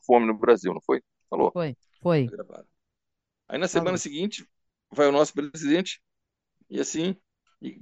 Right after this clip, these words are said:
Speaker 1: cria uma expectativa de emprestar oitocentos milhões de dólares pra um país vizinho.
Speaker 2: Exato. Eu, eu, de
Speaker 1: E qual
Speaker 2: verdade, eu não entendo isso. Sendo que nós já
Speaker 1: qual é a
Speaker 2: temos
Speaker 1: prioridade? É.
Speaker 2: É,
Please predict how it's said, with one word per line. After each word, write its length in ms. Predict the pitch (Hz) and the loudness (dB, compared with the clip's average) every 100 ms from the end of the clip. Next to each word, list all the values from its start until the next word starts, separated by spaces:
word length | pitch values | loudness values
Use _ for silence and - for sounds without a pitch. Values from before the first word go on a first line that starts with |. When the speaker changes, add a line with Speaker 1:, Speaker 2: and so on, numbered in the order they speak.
| - | -8
Speaker 1:
cria 200 | 139 151 | -2 0
uma 100 | 147 | 0
expectativa 640 | - 156 139 131 - 143 | 0 -2 0 0 2 0
de 100 | 139 | 0
emprestar 580 | 143 131 123 - 139 135 _ - | -4 -2 -2 0 2 0 _ -8
oitocentos 520 | 117 123 - 147 147 - | -6 -6 -2 -2 -2 -4
milhões 520 | 131 120 120 131 127 | 2 2 2 -2 -8
de 220 | 110 131 | -8 2
dólares 440 | 113 113 120 - - _ _ | 6 8 6 0 -12 _ _
pra 120 | - 127 | -14 0
um 40 | |
país 220 | 127 123 | 2 4
vizinho. 380 | 131 120 110 104 _ _ _ _ _ _ _ _ | 0 -4 -4 -6 _ _ _ _ _ _ _ _
Speaker 2:
Exato. 520 | 165 151 135 127 143 | -14 -10 -8 -8 -8
Eu, 300 | 139 165 170 | -6 -4 -4
eu, 180 | 170 165 | -4 -6
de 120 | 160 | -6
Speaker 1:
E 60 | 160 | -4
qual 180 | 175 160 | 0 0
Speaker 2:
verdade, 260 | 156 175 | -2 -8
eu 100 | 185 | -8
não 80 | 180 | -6
entendo 460 | 180 185 175 185 160 | -6 -6 -6 -4 -4
isso. 320 | 139 135 - _ _ _ _ | -4 -6 -16 _ _ _ _
Sendo 360 | - 185 185 208 | -8 -6 -6 -8
que 100 | 233 | -10
nós 200 | 226 165 | -10 2
já 100 | 165 | 4
Speaker 1:
qual 40 | |
é 20 | |
a 60 | - | 6
Speaker 2:
temos 0 | |
Speaker 1:
prioridade? 600 | 165 156 123 113 110 113 113 - _ _ _ _ - | 6 6 8 8 8 6 -2 -6 _ _ _ _ -14
É. 160 | - - - | -14 -12 -6
Speaker 2:
É, 260 | 160 127 | -4 -4